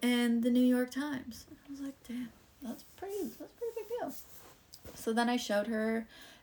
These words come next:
the video, today's Bones Day video, and then I also showed her a No Bones Day video, and then she was like, "I was kind of expecting more." I was like,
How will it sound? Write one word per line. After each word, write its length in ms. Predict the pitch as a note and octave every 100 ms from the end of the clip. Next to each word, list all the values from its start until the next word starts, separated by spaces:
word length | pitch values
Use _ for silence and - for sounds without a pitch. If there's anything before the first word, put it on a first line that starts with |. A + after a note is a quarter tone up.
| _
the 480 | B3 B3 B3 B3 B3
video, 440 | A3 G3 G#3 A3 A#3
today's 500 | - A3+ A3+ A#3 - -
Bones 400 | - F#3+ F#3+ G3
Day 460 | - G3+ A3 D#4 F4 - - - -
video, 420 | G#3+ A3 B3 E4 -
and 100 | G#3+
then 100 | G#3+
I 100 | G#3
also 240 | A#3+ -
showed 300 | G3+ G3 G3
her 280 | G#3+ F#3+ F#3+
a 60 | G#3+
No 300 | G#3+ A3 A#3
Bones 300 | F#3+ G3+ G3+
Day 120 | -
video, 480 | - - - A#3+ B3+
and 120 | B3
then 100 | A3+
she 140 | A3+ B3
was 100 | B3
like, 260 | A#3+ - - _ _ _
"I 60 | A#3
was 140 | A#3+
kind 200 | - A3+
of 80 | A3
expecting 800 | B3+ - A3+ A3 G#3+ G#3+ G#3+ G#3+ - _ _ A3+
more." 400 | G#3+ - A#3 A3+ _ -
I 40 |
was 120 | B3
like, 120 | B3+